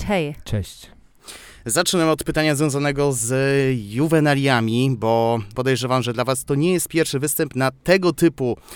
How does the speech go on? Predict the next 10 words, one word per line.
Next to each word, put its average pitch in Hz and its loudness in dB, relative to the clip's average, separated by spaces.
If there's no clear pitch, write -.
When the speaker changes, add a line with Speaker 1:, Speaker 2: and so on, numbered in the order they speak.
Speaker 3:
festiwalu, 135 2
ale 151 4
pierwszy 160 2
raz 139 0
na 123 0
Kortowiadzi, 156 2
do 110 0
tego 110 -2
jako 123 0
laureaci. 104 -2